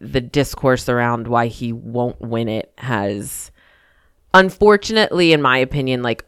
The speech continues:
overshadowed how incredible his season has been. Like,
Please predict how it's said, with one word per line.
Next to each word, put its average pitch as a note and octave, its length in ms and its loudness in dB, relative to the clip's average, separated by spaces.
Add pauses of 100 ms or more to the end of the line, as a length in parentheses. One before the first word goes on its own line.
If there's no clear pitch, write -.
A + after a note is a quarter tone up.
overshadowed A#2 840 2
how A2+ 260 0
incredible A2 640 -2
his A2 180 -8
season G#2+ 340 -4
has A2+ 160 -6
been. A#2 340 -4 (100)
Like, A#2 380 -4